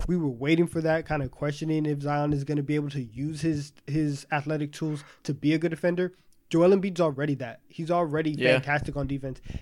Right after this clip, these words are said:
Speaker 1: And like we said earlier, thirty-four and ten career efficiency, dominant on both ends of the floor. Give me Joel.
Speaker 2: Okay.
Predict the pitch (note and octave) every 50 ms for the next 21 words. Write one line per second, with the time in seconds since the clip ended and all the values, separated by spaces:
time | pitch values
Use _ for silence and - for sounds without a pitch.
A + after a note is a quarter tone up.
0 | - - D3 D3+ D#3+ D3+ D3+ F#3 E3 - F#3 D#3+ E3 E3+ D#3+ D3 C#3 - - -
1 | - - - F#3 G3 A3+ G#3+ - G#3 G3+ G3 F#3 E3+ - F#3 F3+ F3 F3+ - -
2 | D3 D3+ E3+ F3 E3+ D#3+ C#3+ - F3+ E3+ - E3+ D#3+ - E3+ E3 D#3+ D3+ - -
3 | - _ _ - D#3 D#3 E3 E3+ F3 E3+ D#3 D3 C#3+ D#3 D#3+ D3 D#3+ D#3 D3 D3
4 | D3 C#3+ D3 - D3+ D3+ D3+ D3 C#3+ D3 D#3+ E3 D#3+ D3 C#3 B2+ A#2+ A2+ G#2 -
5 | - - - - - - _ _ - - - - - _ _ _ - _ - _
6 | _ - - - - D#3 D3+ D#3 - D#3